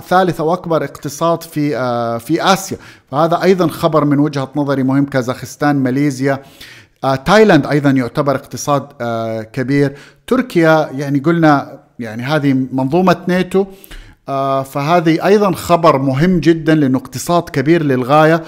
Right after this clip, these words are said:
خاصة أن الاتحاد الأوروبي ما دخله تحت منظومته، فأعتقد أنها خطوة مهمة.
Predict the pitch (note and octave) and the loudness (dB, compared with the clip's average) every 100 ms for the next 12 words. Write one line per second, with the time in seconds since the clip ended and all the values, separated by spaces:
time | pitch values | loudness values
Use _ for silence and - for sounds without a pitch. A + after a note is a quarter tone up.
0 | - - - F#3 F#3+ F#3 E3 D3+ C#3+ C#3+ | -14 -20 -4 -2 0 0 0 2 0 -2
1 | C#3+ E3 C#3+ B2 C3+ D#3+ D3 B2 D3 D3+ | -4 -2 -2 -2 -2 -2 -2 0 2 0
2 | D3+ - C#3 B2+ D3 - C#3 B2+ B2+ D#3 | -4 -4 -4 -4 -8 -8 -6 -4 -2 -2
3 | D#3 D#3+ D#3+ - - - C3 E3+ E3 C#3 | -2 -4 -8 -10 -16 -10 -8 -6 -6 -4
4 | C3+ B2+ B2 D3+ D3 C3+ B2+ C3+ D3 D3 | -2 -4 -6 -10 -8 -6 -4 -2 -2 -2